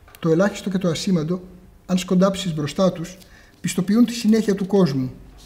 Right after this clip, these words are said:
και αντανακλούν το μέγιστο και το σημαντικό του νοήματος της ζωής μας. Το άφατο, το άπειρο, το ούτε ακριβώς κατανοητό, ούτε ακριβώς χρήσιμο, πλην εγερτικό και αναστάσιμο της πεπερασμένης μας ψυχής.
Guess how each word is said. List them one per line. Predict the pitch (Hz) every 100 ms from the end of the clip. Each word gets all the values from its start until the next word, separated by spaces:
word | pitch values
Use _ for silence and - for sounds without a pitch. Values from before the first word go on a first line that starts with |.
| -
και | -
αντανακλούν | 165 170 156 180 190 196 - -
το | -
μέγιστο | 165 180 185 - 185
και |
το | 175
σημαντικό | 165 175 160 170 180
του | 175
νοήματος | 170 175 170
της | -
ζωής | 151 156 135
μας. | 123 123 - - - - - - -
Το | -
άφατο, | 185 185 175 220 214 - - - - - -
το | 180 196
άπειρο, | 196 196 214 - - - -
το | 185
ούτε | 208 208
ακριβώς | 190 180 196
κατανοητό, | 190 180 170 165 196
ούτε | 202 202
ακριβώς | 180 160 170
χρήσιμο, | - 160 160 185
πλην | 180 185 196 190 - -
εγερτικό | 165 175 170 180 202
και | 196
αναστάσιμο | 170 - 190 185 190 185
της | -
πεπερασμένης | 180 165 160 175 185
μας | 180 180
ψυχής. | - 147 160 139 -